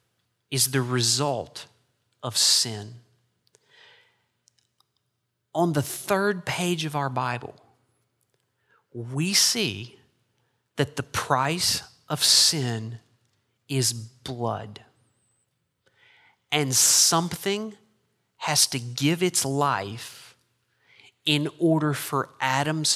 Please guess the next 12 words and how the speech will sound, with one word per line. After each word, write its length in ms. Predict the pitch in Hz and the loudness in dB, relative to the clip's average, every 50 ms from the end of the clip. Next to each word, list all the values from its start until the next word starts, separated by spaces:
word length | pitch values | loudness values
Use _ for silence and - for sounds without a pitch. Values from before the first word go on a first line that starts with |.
| - - - | -2 0 2
sin 640 | - - - - - 156 143 120 110 104 104 107 110 - _ _ _ _ - | 4 6 6 4 4 0 -2 -4 -4 -6 -8 -10 -12 -14 _ _ _ _ -10
to 120 | - - | -10 -8
be 220 | 120 123 117 107 - _ _ _ _ - | -6 -6 -6 -6 -8 _ _ _ _ -10
covered. 600 | - - - 131 120 117 - 117 - - - - _ _ _ _ _ _ _ _ _ _ _ _ _ _ _ _ _ _ _ _ _ _ _ _ _ _ - - | -8 -6 -4 -4 -6 -6 -8 -14 -18 -20 -20 -20 _ _ _ _ _ _ _ _ _ _ _ _ _ _ _ _ _ _ _ _ _ _ _ _ _ _ -2 0
In 140 | 156 151 156 | 2 2 2
order 340 | - 156 147 160 170 190 196 | 2 2 2 2 4 2 0
for 240 | - - 175 135 107 | 0 0 -2 -2 0
our 160 | 127 139 147 | 0 0 2
sin 400 | - - - - 156 156 170 165 | 2 2 2 2 2 0 -2 -2
to 60 | 165 | -4
be 160 | 147 147 156 | -2 -2 -4
forgiven 600 | 147 - - 151 131 123 123 120 131 151 165 170 | -4 -4 -6 -6 -4 -2 -4 -4 -4 -6 -12 -12